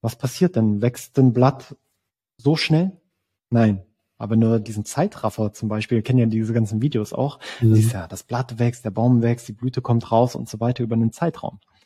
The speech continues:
Speaker 1: Das heißt, die Natur funktioniert auch auf eine Art und Weise sehr, sehr langsam.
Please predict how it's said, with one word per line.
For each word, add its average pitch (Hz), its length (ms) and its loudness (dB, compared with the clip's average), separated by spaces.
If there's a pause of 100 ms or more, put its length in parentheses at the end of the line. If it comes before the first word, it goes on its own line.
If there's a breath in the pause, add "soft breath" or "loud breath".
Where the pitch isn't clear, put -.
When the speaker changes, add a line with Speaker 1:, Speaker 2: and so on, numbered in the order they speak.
(500 soft breath)
Speaker 1:
Das - 340 -8
heißt, 151 460 0
die 127 60 -2
Natur 127 360 0
funktioniert 151 760 -2
auch 160 400 -2 (100)
auf - 200 -6
eine 120 360 2
Art 135 160 2
und 135 120 2
Weise 139 280 4
sehr, 127 320 6
sehr 123 200 4
langsam. 123 540 0